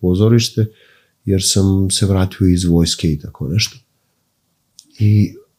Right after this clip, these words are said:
a, odem u pozorište i dobijem informaciju da je sutra prijemni. Znaš ko, pa kako ću ja sad stignem to da spremim? I, ovaj,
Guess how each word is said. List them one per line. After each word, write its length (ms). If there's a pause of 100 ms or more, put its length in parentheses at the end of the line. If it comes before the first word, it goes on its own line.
(120)
a, 180 (240)
odem 320
u 80
pozorište 580
i 40
dobijem 380
informaciju 600
da 80
je 80
sutra 380
prijemni. 500 (840)
Znaš 160
ko, 260
pa 100
kako 220
ću 140
ja 40
sad 200
stignem 380
to 80
da 60
spremim? 520 (840)
I, 600
ovaj, 720